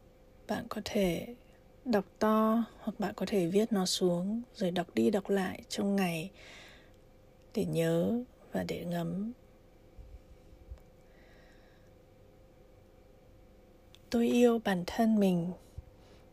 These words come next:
kể cả khi mình thất bại. Tôi cũng yêu bản thân mình khi mình thành công. Dù mình làm gì,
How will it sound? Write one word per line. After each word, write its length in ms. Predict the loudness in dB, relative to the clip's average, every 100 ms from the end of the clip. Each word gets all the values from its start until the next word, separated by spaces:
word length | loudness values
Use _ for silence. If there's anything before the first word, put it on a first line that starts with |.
| -4
kể 180 | -2 0
cả 440 | 2 2 0 -6 -16 -20 -20 -20 -20 -20 -20 -20
khi 260 | -18 0 4
mình 260 | 6 4 2
thất 160 | -4 -2
bại. 280 | 0 0 -2 -14 -20 -20 -20 -20 -20 -20 -20 -20 -20 -20 -20 -20 -20 -20 -6
Tôi 160 | -2 -2
cũng 180 | -2
yêu 200 | 0 2
bản 200 | 2 0 -2
thân 300 | 0 2 4
mình 400 | 4 2 -4 -10 -16 -20 -20 -20 -20
khi 240 | -14 -4 0
mình 540 | 2 2 0 -2 -6 -12 -20 -20 -20 -20 -10
thành 240 | -6 -6 -2
công. 340 | -2 0 -2 -8 -20 -20 -20 -20 -20 -20 -20 -20 -20 -20 -20 -20 -20 -20 -20 -20 -20 -20 -20 -20 -20 -12
Dù 280 | -6 0 2
mình 240 | 2 0
làm 260 | 0 -2 -4
gì, 460 | -2 -2 -2 -4